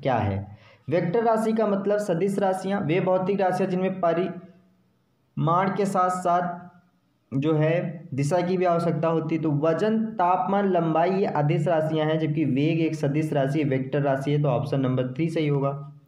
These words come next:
मास प्रति यूनिट वॉल्यूम क्या है? देखिए, मास प्रति यूनिट वॉल्यूम क्या है?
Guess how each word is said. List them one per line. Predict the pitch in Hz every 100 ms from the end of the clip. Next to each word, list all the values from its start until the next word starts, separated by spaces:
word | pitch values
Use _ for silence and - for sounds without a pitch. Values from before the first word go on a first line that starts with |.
| _ _ _ - _
मास | 143 170 220 226
प्रति | 233 226 226
यूनिट | 208 208 226 190
वॉल्यूम | 185 180 202 202
क्या | 196 185
है? | 135 104 98 - - 143
देखिए, | 170
मास | 220 175 180 214 220 220
प्रति | 214 220 175
यूनिट | 180 180 214 208
वॉल्यूम | 165 160 156 196 196
क्या | 196 170
है? | 160 160 165 -